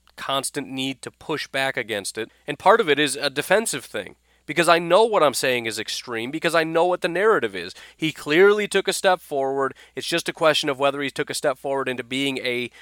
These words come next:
top fifteen quarterback or whether he took a step forward but still has a lot of room to grow. Some would say maybe he's already, like, a top twelve, top ten quarterback. I'm saying he got worse than his rookie year. And it's, listen, it's negligible.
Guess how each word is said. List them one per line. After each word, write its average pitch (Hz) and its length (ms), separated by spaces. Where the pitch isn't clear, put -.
top 135 320
fifteen 147 480
quarterback 190 600
or 208 80
whether 202 280
he 196 120
took 190 180
a 175 60
step 165 220
forward 147 420
but 143 100
still 143 280
has 139 140
a 131 60
lot 117 220
of 113 120
room 98 220
to 110 60
grow. 143 560
Some 156 300
would 156 100
say 139 200
maybe 143 300
he's 135 200
already, 127 360
like, 117 160
a - 40
top - 280
twelve, 127 360
top 120 240
ten 208 260
quarterback. 90 600
I'm 165 200
saying 165 400
he 175 220
got 147 320
worse 151 480
than 143 220
his 139 180
rookie 147 320
year. 139 720
And 226 140
it's, - 180
listen, 254 320
it's 196 180
negligible. 160 920